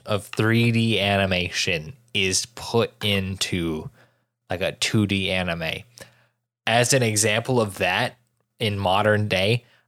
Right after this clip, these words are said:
I was impressed. I was blown away. I was less taken out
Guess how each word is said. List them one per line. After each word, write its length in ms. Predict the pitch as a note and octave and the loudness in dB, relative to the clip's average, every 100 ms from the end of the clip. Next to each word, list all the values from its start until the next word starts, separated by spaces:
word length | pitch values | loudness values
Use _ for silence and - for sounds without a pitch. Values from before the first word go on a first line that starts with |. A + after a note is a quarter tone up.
| _ A2 | _ 2
I 160 | C#3 | 4
was 240 | E3 D3+ B2 | 4 4 4
impressed. 520 | G#2+ G#2+ F2+ - - | 2 0 0 -2 -2
I 120 | A2+ | 2
was 160 | B2+ A2 | 2 2
blown 240 | G#2+ G#2 | 2 2
away. 280 | G#2 F#2+ E2 | 4 2 0
I 120 | A2 C3 | 2 4
was 140 | D3+ | 4
less 280 | D#3+ D#3+ - | 4 4 2
taken 540 | - - D3 E3 D3 - - | -2 0 0 0 -4 -6 -8
out 440 | G2 A2 D3 - | 2 4 4 0